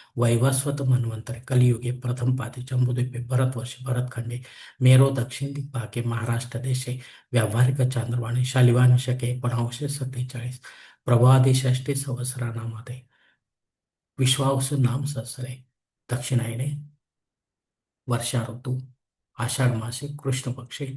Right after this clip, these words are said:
शनिवार वासरे उत्तर आषाढ नक्षत्रे विष्कंभ योगे तैतील करणे द्वितीया शुभ तिथी वीरगोत्रात उत्पन्न मै कडप्पा मोहपात दुरित क्षेत्र असे पार्वती पती परमेश्वर इत्यर्थ. विधिवत पंचोपचार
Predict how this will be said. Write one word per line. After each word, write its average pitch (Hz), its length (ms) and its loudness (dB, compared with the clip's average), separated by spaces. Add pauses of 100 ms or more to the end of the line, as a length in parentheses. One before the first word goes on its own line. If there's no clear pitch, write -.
शनिवार 113 460 -4
वासरे 120 460 -10 (400)
उत्तर 127 240 0
आषाढ 123 320 4
नक्षत्रे - 800 -8
विष्कंभ 127 520 0
योगे 123 460 -4 (400)
तैतील 139 400 2
करणे 120 500 -4 (200)
द्वितीया 127 400 2
शुभ 127 220 -2 (120)
तिथी 117 220 -10
वीरगोत्रात 123 680 0
उत्पन्न 123 360 -2
मै 120 160 -2
कडप्पा 117 500 -8 (380)
मोहपात 127 500 4
दुरित 123 380 -4
क्षेत्र 123 360 -6
असे 127 320 -4
पार्वती 123 500 -4
पती 127 200 -8
परमेश्वर 127 560 -6 (100)
इत्यर्थ. - 380 -12 (420)
विधिवत 127 280 4
पंचोपचार 113 720 -4